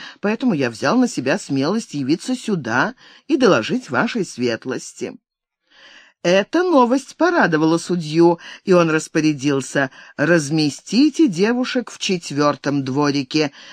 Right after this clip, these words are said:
предоставьте в их распоряжение по служанке,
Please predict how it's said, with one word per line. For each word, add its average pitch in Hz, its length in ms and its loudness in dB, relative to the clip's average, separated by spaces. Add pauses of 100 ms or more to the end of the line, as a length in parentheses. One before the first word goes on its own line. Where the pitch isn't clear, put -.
(120)
предоставьте 220 720 2
в 151 80 0
их 156 140 -2
распоряжение 160 840 0 (280)
по 311 100 2
служанке, 139 880 0